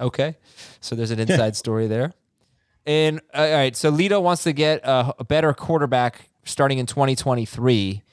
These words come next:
and he's got some D K Metcalf offers. So in League One, P P R league, the value moves up. I guess it's a keeper league, not the, not a dynasty league.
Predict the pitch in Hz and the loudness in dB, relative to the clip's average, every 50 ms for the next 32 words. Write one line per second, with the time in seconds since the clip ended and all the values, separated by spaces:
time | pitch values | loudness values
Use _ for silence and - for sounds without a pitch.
0 | _ _ _ _ _ _ _ - 120 120 117 113 113 113 113 117 117 107 - - | _ _ _ _ _ _ _ -4 -2 0 2 4 4 4 2 2 0 0 0 2
1 | 127 123 - - 123 113 - 131 127 - - 120 113 110 117 117 - - 107 104 | 2 2 2 0 -4 -4 -2 -2 0 2 2 2 2 2 0 0 0 0 0 0
2 | 101 - - - 87 - - 90 - - - - - - - _ _ _ _ _ | -2 -2 -4 -6 -6 -6 -6 -10 -10 -10 -10 -10 -10 -10 -14 _ _ _ _ _
3 | _ _ _ _ _ - - 135 127 123 123 123 139 151 180 208 208 170 170 170 | _ _ _ _ _ -6 -2 0 2 2 2 2 2 2 2 0 0 0 0 0
4 | 160 156 156 156 165 180 185 156 - - _ _ _ _ _ _ _ _ _ _ | 2 2 2 2 0 -2 -4 -6 -8 -10 _ _ _ _ _ _ _ _ _ _
5 | _ _ - - 185 175 - 190 175 160 156 160 156 147 139 143 143 147 151 151 | _ _ -6 -4 -2 0 0 2 2 2 2 2 2 2 2 2 2 2 2 0
6 | 147 127 110 120 135 139 151 151 151 151 143 147 151 139 123 131 143 135 - - | 0 -2 0 0 2 2 2 2 2 2 2 2 0 0 0 0 -2 -2 -2 -2
7 | 135 131 160 151 - 135 - 110 - - 123 113 - 101 90 82 78 73 71 - | -2 0 0 -2 -2 -4 -6 -6 -2 0 0 0 0 -2 -4 -4 -6 -8 -10 -12
8 | - - - 104 98 - - 101 85 73 82 - 110 107 101 92 98 95 90 82 | -12 -8 -6 -4 -4 -2 0 0 0 0 2 2 4 4 2 2 0 0 0 -2
9 | 87 - - 69 80 76 - | -4 -4 -6 -6 -6 -8 -8